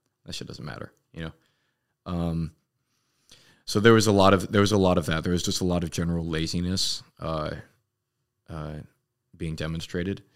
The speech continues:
And I, uh, I was hanging out with some friends who, who prioritized, like, partying and whatnot, and,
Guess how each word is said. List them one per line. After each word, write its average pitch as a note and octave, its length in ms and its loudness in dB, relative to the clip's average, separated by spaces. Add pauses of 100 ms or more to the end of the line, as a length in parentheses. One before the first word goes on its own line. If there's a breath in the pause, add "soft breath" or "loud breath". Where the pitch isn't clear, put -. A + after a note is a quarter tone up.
(400)
And F#2+ 500 4 (100)
I, F#2 680 2 (580 loud breath)
uh, F2+ 420 -8 (720)
I G2 60 -4
was G2 140 2
hanging G2+ 320 2
out F#2+ 220 2
with F#2 220 -4
some F2+ 420 -2
friends F2+ 420 -6
who, F2 360 -8 (140)
who F#2+ 280 -18 (800)
prioritized, F#2 680 6
like, D#2+ 220 -2
partying E2+ 500 -2
and E2+ 100 -4
whatnot, E2+ 520 -2
and, D2+ 280 -6